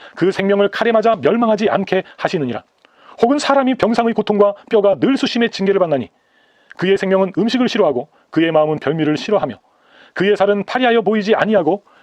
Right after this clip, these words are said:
보이지 않던 뼈가 드러나서 그의 마음은 구덩이에 그의 생명은 멸하는 자에게 가까워지느니라. 만일 일천 천사 가운데 하나가 그 사람의 중보자로 함께 있어서 그의 정당함을 보일진대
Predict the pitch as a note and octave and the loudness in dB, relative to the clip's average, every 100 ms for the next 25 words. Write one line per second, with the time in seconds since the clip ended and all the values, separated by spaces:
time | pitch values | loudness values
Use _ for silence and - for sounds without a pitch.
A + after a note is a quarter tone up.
0 | _ - D#3 E3+ E3+ C#3 D3 D#3 D#3 - | _ -2 0 0 0 -2 -2 -4 -4 -12
1 | _ C4+ A#3 A3+ F#3+ E3 A2 - _ _ | _ -2 0 0 0 0 -4 -10 _ _
2 | - E3+ F3 D#3 F3+ F#3 - F#3 F#3 F#3+ | -2 0 2 2 0 -2 -2 -2 0 -4
3 | - - E3+ E3+ F3+ F3 E3 A#2 D#3 D#3 | -6 -6 -2 -2 0 -2 -2 0 0 2
4 | D3+ D3 C#3 C#3+ - - - - G3 F#3 | 2 2 2 0 -4 -12 -8 -4 0 0
5 | F#3 F3 C3 F#2 _ _ - - - D3 | 0 -6 -6 -10 _ _ -20 -18 -4 -2
6 | G3 G#3 - G3 B3 _ - A#3+ A3+ B3 | 0 -2 -2 -2 -4 _ -2 -2 -2 -2
7 | G#3+ A3 G3+ G3 G3 F3+ E3+ E3+ - - | 0 0 2 0 0 0 0 -2 -6 -6
8 | A3 A3 G#3+ G#3 G3+ - F3+ A#3 A3+ G#3+ | -2 0 0 0 -2 -4 -2 0 0 0
9 | F#3+ - D#3+ E3 D#3 - - D#3+ D#3+ D3 | -2 -4 -4 -4 -4 -6 -4 -2 -2 0
10 | D3+ D3 C#3+ C#3 C3+ C3+ B2 | 0 0 0 -2 -2 -4 -4